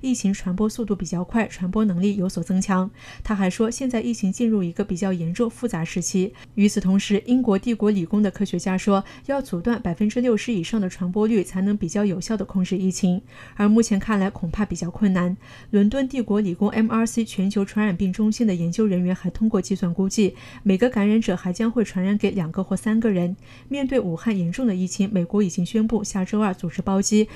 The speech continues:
撤离美国在武汉领事馆的所有雇员和美国公民。世界卫生组织W H O本周选择暂不将这次疫情定性为国际紧急事态，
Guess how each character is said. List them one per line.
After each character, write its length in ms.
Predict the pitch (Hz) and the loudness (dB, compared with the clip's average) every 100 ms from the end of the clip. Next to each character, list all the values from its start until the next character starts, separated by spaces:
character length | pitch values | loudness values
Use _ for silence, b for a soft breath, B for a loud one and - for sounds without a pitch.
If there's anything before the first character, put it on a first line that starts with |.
| B | B
撤 220 | - 294 233 | -6 0 2
离 120 | 208 | 2
美 160 | 196 | 0
国 160 | 170 180 | 0 -2
在 180 | 247 226 | -2 -2
武 100 | 165 | -2
汉 180 | 233 202 | -2 -2
领 120 | 165 | -2
事 160 | - | -2
馆 180 | 214 180 | -2 -2
的 60 | 165 | -2
所 160 | - | 0
有 120 | 202 180 | 0 0
雇 220 | 208 180 | -2 -2
员 100 | 175 | -2
和 140 | 185 | -2
美 100 | 180 | -2
国 140 | 170 175 | -2 0
公 180 | 190 | 2
民。 240 | 196 180 180 B B B | 2 2 0 B B B
世 220 | - 294 | -6 -4
界 160 | 247 233 | 0 2
卫 140 | 226 | 2
生 180 | 214 240 | 2 0
组 160 | 208 165 | 0 -2
织 140 | 190 | -2
W 320 | 202 202 226 | 0 2 2
H 280 | 220 214 - | 2 2 2
O 60 | 226 | 0
本 180 | 175 | 0
周 160 | 156 202 | 0 -2
选 240 | 214 170 | 0 -2
择 140 | 160 190 | 0 -2
暂 200 | - 226 | 0 -2
不 120 | 202 | -2
将 200 | 190 214 | 0 0
这 120 | 214 | 0
次 140 | 208 208 | -2 -2
疫 140 | 214 | -2
情 180 | - 180 | 0 0
定 160 | 220 202 | 2 2
性 240 | - 196 | 2 0
为 100 | 175 | 0
国 200 | - 170 | -2 -2
际 120 | 214 | -2
紧 160 | 202 165 | -2 -4
急 140 | 165 | -4
事 160 | - 180 | -4 -2
态， 300 | 180 185 | 0 0